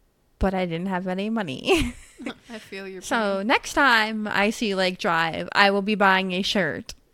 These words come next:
Speaker 2: Yeah. Oh. And, uh, Scam Likely we had never really heard of or seen before, but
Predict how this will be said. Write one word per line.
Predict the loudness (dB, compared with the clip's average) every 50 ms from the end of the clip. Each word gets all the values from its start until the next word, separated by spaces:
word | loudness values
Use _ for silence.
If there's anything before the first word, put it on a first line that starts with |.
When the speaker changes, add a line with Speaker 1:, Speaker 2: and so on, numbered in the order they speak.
| _ -20
Speaker 2:
Yeah. | -18 -16 -14 -12 -12 -10 -10 -10 -12 -14 -18 _ _ _ _ _ _ _ _ _ _ -18
Oh. | -18 -16 -16 -16 -18 -20 -20 _ _ _ _ _ _ _ _ -10
And, | -8 -8 -8 -8 -8 -10
uh, | -10 -10 -10 -12 -16 -18
Scam | -20 -20 -16 -10 -8 -6 -6 -6 -8 -8
Likely | -8 -10 -10 -10 -12 -12
we | -10 -8 -8 -8
had | -6 -8 -8 -10
never | -12 -14 -12 -10 -10 -10 -10 -12 -14 -16
really | -14 -12 -10 -10 -10 -10
heard | -8 -8 -8 -8 -8
of | -10 -12 -12
or | -14 -14
seen | -14 -14 -14 -14 -14 -14 -16
before, | -16 -18 -16 -14 -14 -12 -12 -12 -12
but | -14 -14 -14 -14 -14 -14